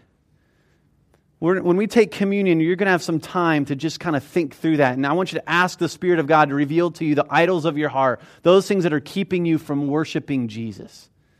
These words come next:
And then when those things come to mind, when those things bubble to the surface, confess it. Confess it. Right bef-, before you take the bread and the cup, confess it. And then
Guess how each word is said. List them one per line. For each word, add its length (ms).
And 80
then 140
when 100
those 180
things 220
come 280
to 80
mind, 220
when 120
those 160
things 160
bubble 320
to 100
the 140
surface, 420
confess 640
it. 320
Confess 440
it. 200
Right 160
bef-, 200
before 320
you 120
take 200
the 100
bread 180
and 100
the 60
cup, 240
confess 500
it. 80
And 180
then 320